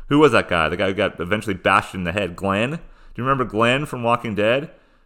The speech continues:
He was a fucking pizza delivery driver, wasn't he? Isn't that the first episode? Pizza delivery guy?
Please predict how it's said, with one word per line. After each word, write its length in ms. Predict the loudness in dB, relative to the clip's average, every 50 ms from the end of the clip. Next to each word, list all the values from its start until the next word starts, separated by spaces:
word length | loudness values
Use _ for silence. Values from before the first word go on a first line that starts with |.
| _ -2
He 100 | 0 2
was 100 | 2 2
a 40 | 2
fucking 300 | 2 2 0 0 0 -2
pizza 260 | -2 -2 -2 -2 -4
delivery 360 | -2 2 2 2 4 4 4
driver, 500 | 6 6 6 6 6 4 2 -2 -2 -6 -2 0
wasn't 240 | 2 2 2 2 0
he? 140 | -2 -4 -8 -10
Isn't 160 | -10 -6 -4 -4
that 120 | -4 -4
the 40 | -2
first 260 | 0 0 0 2 4
episode? 560 | 2 2 2 0 -2 0 2 2 2 0 -2 -4
Pizza 180 | -6 -4 -4 -4
delivery 400 | -2 -2 0 0 0 0 0 0
guy? 340 | 2 2 2 2 0 -2